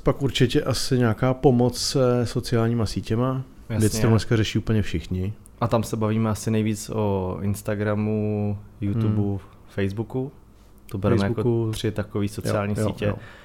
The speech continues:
Speaker 2: A spíš zase asi, co se týče té komunikace, nějaké strategie,
Speaker 1: Jo.
Speaker 2: nastavení té strategie, a neřešíme teďka to, že se tam budou pouštět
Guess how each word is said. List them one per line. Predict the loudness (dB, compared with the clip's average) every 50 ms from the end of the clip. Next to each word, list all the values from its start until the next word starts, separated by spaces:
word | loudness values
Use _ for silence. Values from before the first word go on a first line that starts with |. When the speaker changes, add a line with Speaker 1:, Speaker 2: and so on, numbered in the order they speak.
| -20 -20 -6 -4
Speaker 2:
A | -4 -4
spíš | -4 -2 -2 -2 0 0
zase | 0 -2 -2 -2 -6 -6
asi, | -6 -6 -6 -6
co | -6 -4
se | -4 -4
týče | -2 -2 -4 -4 -2 -2 0 0 2 0 0 -4 -6 -10 -16 -20 -20 -20 -20 -20 -20 -20 -20 -20 -20 -20 -20 -20 -2
té | 0 2 4 6 6 4 4 2 0 -2 0
komunikace, | 0 2 2 2 2 2 0 -4 -6 -6 -6 -4 -4 -4 -6 -8 -12 -16 -20 -20 -20 -10 -8
nějaké | -6 -4 -2 -4 -4
strategie, | -4 -4 -6 -4 0 0 0 2 2 2 2 0 -2 -4 -8 -12 -14 -12 -4 0
Speaker 1:
Jo. | 0 0 0 0 -2
Speaker 2:
nastavení | -4 -4 0 0 2 2 2 2 2
té | 0 -2
strategie, | -2 -2 -2 -2 -2 0 0 0 0 0 0 0 0 0 -2
a | -2 -4 -4 -4 -2 -2 -4 -4 -6 -6
neřešíme | -4 0 0 0 0 0 -2 0 0 0 0
teďka | 0 -2 -4 -2 -4 -4
to, | -2 0 0
že | 0 -2
se | -2
tam | -2 0 2 2
budou | 2 2 0
pouštět | 0 -2 -2 -2 -2 -4 -4 -4 -4 -4 -8 -16